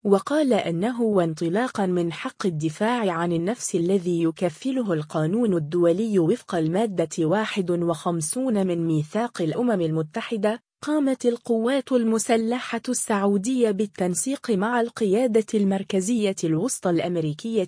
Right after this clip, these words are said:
يوم الأربعاء بشن ضربات نوعية محددة ضد أهداف تابعة لتلك الميليشيات المتواجدة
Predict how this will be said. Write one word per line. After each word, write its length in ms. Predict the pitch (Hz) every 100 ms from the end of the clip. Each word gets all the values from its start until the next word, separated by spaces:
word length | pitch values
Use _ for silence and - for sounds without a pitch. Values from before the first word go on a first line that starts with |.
| -
يوم 360 | 165 220 226
الأربعاء 760 | 160 - 180 165 165 185 254 180
بشن 520 | 156 156 254 233 175
ضربات 560 | 165 160 160 190 247 202
نوعية 640 | 180 165 165 196 240 160 165
محددة 760 | 170 165 160 202 180 226 214 190
ضد 340 | 196 214 208 170
أهداف 600 | - 147 147 214 233 190
تابعة 640 | 165 170 156 156 240 233 226
لتلك 580 | 208 160 156 160 151 180
الميليشيات 960 | 180 190 180 185 - 190 214 247 -
المتواجدة 840 | 165 165 160 165 165 156 226 220